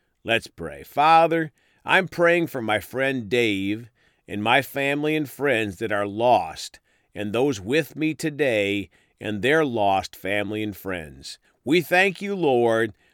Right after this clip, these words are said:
that it is your will to save Dave and all our family and friends that we are praying for today. Thank you that Dave and all these family and friends will see that there is one God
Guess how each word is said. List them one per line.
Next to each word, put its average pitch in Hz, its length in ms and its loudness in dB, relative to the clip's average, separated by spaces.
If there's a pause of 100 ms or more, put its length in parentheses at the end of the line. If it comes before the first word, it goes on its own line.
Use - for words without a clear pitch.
(140)
that 113 160 -2
it 156 180 2
is 104 320 -6
your 180 420 4
will 143 520 2
to - 160 -12
save 87 640 -6 (100)
Dave 180 560 2
and 110 200 -4
all 135 440 6
our 101 200 0
family 180 680 -2
and 180 180 -4
friends 98 760 -2 (100)
that 110 240 -2
we 127 160 0
are 151 180 6
praying 147 560 2
for 107 320 -4
today. 95 640 -8 (480)
Thank 170 400 0
you 196 120 -4
that 110 240 0
Dave 156 460 0
and 107 100 -6
all 127 280 4
these 165 280 -6
family 151 480 -2
and 156 120 -2
friends 101 640 -2
will 101 180 -10
see 160 380 -2
that 123 220 -2
there 127 200 0
is 104 200 -6
one 170 480 0
God 85 560 -2